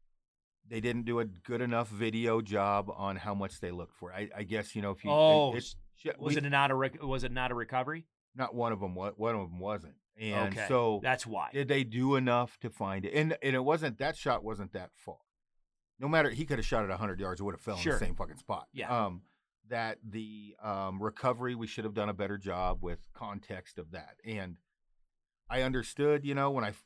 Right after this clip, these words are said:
Speaker 1: I, I never watched it until I got these screenshots about getting blasted on Rockslide. And I, I get it. And, and my thing was, and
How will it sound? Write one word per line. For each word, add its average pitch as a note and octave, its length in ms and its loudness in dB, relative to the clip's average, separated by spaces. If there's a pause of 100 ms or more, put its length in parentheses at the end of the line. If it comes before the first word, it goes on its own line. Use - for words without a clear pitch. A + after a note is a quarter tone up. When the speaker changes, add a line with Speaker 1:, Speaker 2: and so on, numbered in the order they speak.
Speaker 1:
I, A2+ 120 -4 (120)
I B2+ 40 2
never D3 220 0
watched A2+ 420 -2
it G#2+ 120 -4
until G#2 540 -2
I G#2+ 120 -2
got G2+ 280 -6
these A2 280 -8
screenshots A#2+ 720 -2
about G#2 320 -4
getting A2 260 -4
blasted G#2+ 500 -6
on B2+ 420 -6
Rockslide. B2 520 -2 (560)
And A#2+ 480 -2 (720)
I, A#2 80 -8 (100)
I A2+ 60 -6
get D#3 280 2
it. C3 180 0 (560)
And, A2 220 -18
and A2+ 140 -2
my E3 220 2
thing C3 320 -4
was, G#2+ 540 -4
and G2+ 380 -20